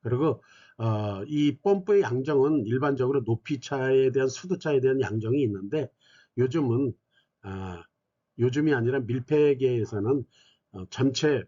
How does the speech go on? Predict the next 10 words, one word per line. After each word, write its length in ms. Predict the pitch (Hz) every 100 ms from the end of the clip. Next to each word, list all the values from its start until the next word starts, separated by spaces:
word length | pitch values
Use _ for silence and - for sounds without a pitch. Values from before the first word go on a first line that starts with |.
| _
배관 420 | 113 120 135 139 120
길이 360 | 123 131 104 _ _ _ _ _ _
최장으로 1000 | - 190 196 196 185 - 120 135 139 123 _ _ _ _ - 131 151
가는 340 | 110 123 123 95
제일 680 | - 156 185 185 190 196 196
먼 200 | 117 127 147
곳에 240 | 135 143
있는 420 | 127 113 151 131 - _ _ _ _ - - _ -
배관 440 | 123 123 143 143
길이, 520 | 135 165 175 143 123